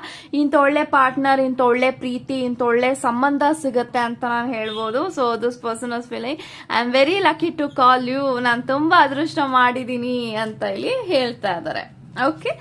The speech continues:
so second message. "I can't wait to spend the rest of my life with you" ಅಂತ ಬರ್ತಾ ಇದೆ. So, ಅವ್ರಿಗೆ ನಿಮ್ಮ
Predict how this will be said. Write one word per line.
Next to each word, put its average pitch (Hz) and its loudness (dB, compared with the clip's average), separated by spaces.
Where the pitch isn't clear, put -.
so 233 0
second 254 -2
message. 269 -4
"I 302 -4
can't 359 4
wait 330 2
to 349 -2
spend 294 0
the 277 4
rest 262 -2
of 311 -2
my 269 2
life 233 0
with 269 -6
you" 269 0
ಅಂತ 247 -2
ಬರ್ತಾ 214 -2
ಇದೆ. 240 -4
So, 311 4
ಅವ್ರಿಗೆ 339 4
ನಿಮ್ಮ 302 2